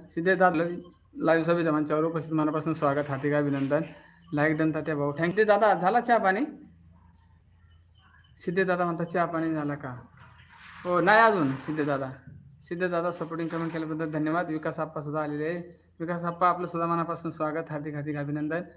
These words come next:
राम राम तात्या भाऊ, नमस्कार विकास आप्पा. झाला चहा तुमचा? माझ्याकडून वहिनींकडून नमस्कार तुम्हाला. सिद्धे दादा, सपोर्टिंग कमेंटसाठी धन्यवाद. इमोजी पाठवली आहे, छान,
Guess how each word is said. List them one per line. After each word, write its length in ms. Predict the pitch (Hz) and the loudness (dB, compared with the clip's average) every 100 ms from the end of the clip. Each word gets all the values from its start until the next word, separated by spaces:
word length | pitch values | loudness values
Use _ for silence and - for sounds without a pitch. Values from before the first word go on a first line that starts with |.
| - - _ - | -20 -20 _ -4
राम 180 | 151 151 | -2 -2
राम 160 | 151 | -2
तात्या 180 | 147 151 | -4 -4
भाऊ, 160 | 143 147 | -2 0
नमस्कार 440 | 143 180 180 185 | 0 -2 -2 -2
विकास 300 | 175 170 165 | -2 -2 -2
आप्पा. 360 | 160 165 160 156 - _ _ _ _ _ _ _ 165 | -2 2 2 0 -8 _ _ _ _ _ _ _ 4
झाला 180 | 180 | 4
चहा 220 | 180 196 175 | 6 4 2
तुमचा? 360 | 185 175 175 208 - - - _ _ - | 0 0 0 0 -6 -16 -20 _ _ -2
माझ्याकडून 420 | 170 180 170 170 | 0 0 -2 -2
वहिनींकडून 440 | 175 180 175 160 | 0 0 0 0
नमस्कार 380 | 170 170 170 170 165 | 0 -2 -2 -4 -2
तुम्हाला. 360 | 175 156 165 185 - _ _ _ _ _ _ _ _ - | -2 0 -2 -6 -18 _ _ _ _ _ _ _ _ -12
सिद्धे 300 | - 160 175 | -6 -2 0
दादा, 260 | 165 165 170 | 2 2 0
सपोर्टिंग 420 | 165 170 165 160 | -2 -2 -2 -2
कमेंटसाठी 460 | 165 170 165 151 | -2 -2 -2 -4
धन्यवाद. 560 | 151 160 151 151 165 165 | -2 -2 0 0 -2 -2
इमोजी 320 | 151 160 165 | -2 -2 -4
पाठवली 360 | 160 160 147 147 | -4 -4 -4 -2
आहे, 240 | 147 151 | -2 -2
छान, 280 | 151 147 | -4 -4